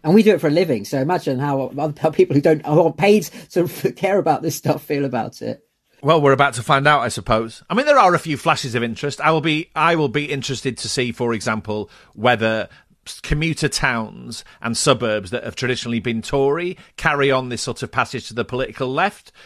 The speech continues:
Speaker 2: which has been accelerated by things like people moving out of London and working from home increasingly. I think that's gonna be very interesting. It will be interesting to see if the Labour Party is making progress in the so-called Red Wall. It's not without interest, this stuff. I'm saying that as someone who's paid to be interested and excited about it, but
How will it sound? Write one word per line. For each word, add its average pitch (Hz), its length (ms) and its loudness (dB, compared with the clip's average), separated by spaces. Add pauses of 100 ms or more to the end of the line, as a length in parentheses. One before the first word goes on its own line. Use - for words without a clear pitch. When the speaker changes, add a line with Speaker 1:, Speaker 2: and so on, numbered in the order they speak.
(320)
Speaker 2:
which 131 180 -6
has 117 80 -10
been 131 160 -2
accelerated 127 600 -2 (120)
by 131 180 0
things 127 300 -8
like 98 100 -4
people 123 220 -8
moving 120 240 -4
out 120 120 0
of 117 80 -4
London 127 540 -4
and 113 220 -4
working 117 240 -6
from 110 140 -10
home 127 200 -2
increasingly. 135 340 -6
I 110 40 -8
think 113 120 -10
that's 123 140 -6
gonna 120 140 -8
be 120 60 -4
very 120 220 -2
interesting. 123 460 -8 (220)
It 147 80 0
will 147 100 2
be 143 160 2
interesting 139 380 -2
to 110 80 -12
see 127 400 -2 (160)
if 117 100 -8
the 131 80 -6
Labour 127 240 0
Party 120 320 0
is 104 100 -8
making 120 260 -6
progress 120 380 -4
in 120 60 -10
the 120 80 -10
so-called 117 400 -6
Red 117 220 -2
Wall. 160 200 -6
It's 233 120 -10
not 311 160 -6
without 104 280 -4
interest, 151 380 -10
this 101 140 -14
stuff. 156 200 -8 (220)
I'm 147 140 -4
saying 190 180 0
that 127 120 -6
as 113 60 -10
someone 120 200 -6
who's 110 80 -8
paid 135 300 -6
to 98 60 -14
be 98 120 -8
interested 98 260 -12
and 104 100 -10
excited 104 440 -8
about 104 320 -6
it, 113 100 -10
but 135 180 -8